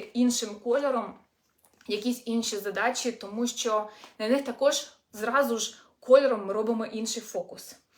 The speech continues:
І найцікавіше, і найважливіше,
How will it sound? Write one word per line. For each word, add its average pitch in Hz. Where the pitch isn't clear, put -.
І 302
найцікавіше, 254
і 226
найважливіше, 240